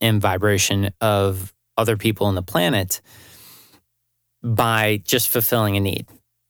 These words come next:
uh, a fear-based desire, we'll call it. So with that being said,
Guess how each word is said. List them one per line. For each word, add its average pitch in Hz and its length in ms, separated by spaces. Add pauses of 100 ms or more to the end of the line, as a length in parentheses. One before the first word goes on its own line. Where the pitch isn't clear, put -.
(380)
uh, 90 420 (540)
a 113 120
fear-based 127 800 (120)
desire, 95 640
we'll 107 200
call 90 300
it. - 100 (360)
So 120 440 (560)
with 131 160
that 180 220
being 175 220
said, 92 440